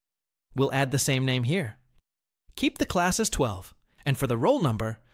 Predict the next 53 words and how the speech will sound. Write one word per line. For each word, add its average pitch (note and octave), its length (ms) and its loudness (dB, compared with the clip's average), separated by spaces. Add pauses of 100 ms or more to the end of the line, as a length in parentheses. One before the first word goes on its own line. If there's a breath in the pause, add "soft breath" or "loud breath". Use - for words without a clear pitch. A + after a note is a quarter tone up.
(120)
you G#3 120 -2
can C#4 160 0
put - 240 2
whatever C3+ 520 -2
you D#3 180 0
want, F#2+ 420 -4 (340)
like C3 220 -2
I C3+ 80 0
just C3 220 -2
did. F#2 260 -6 (800)
The D#3 80 4
date C4 260 0
of C#3 160 -4
birth D3+ 360 0 (100)
should C3 200 -2
be C#3 100 0
the B2 120 -2
same D#3+ 400 0
as A#2+ 160 -4
what C3 180 2
we A#2+ 140 -2
entered D#3 320 0
in D3 120 0
the F3 60 0
previous G#3 460 -2
tab. G2+ 380 -6 (680)
You D3 120 2
have C4 180 2
to D#4 80 0
be C#4+ 100 0
careful E3 420 0
that C3 140 -2
your A#2 120 -2
details F3 540 0 (100)
are B2 120 0
exactly B2+ 500 0
the F3 120 0
same C#3 400 -2 (240 loud breath)
as C#3 140 0
in D3+ 100 2
the C#3+ 60 2
form F#3+ 340 2
you G3 100 0
filled F3 300 0
out. F#2 320 -6 (720)
Now, G#2 380 -4 (140 soft breath)
you C3 140 -2
need B3+ 200 0
to D4 80 2
come G3+ 220 0
down C3 320 0
and A2+ 240 -4
enter E3+ 360 0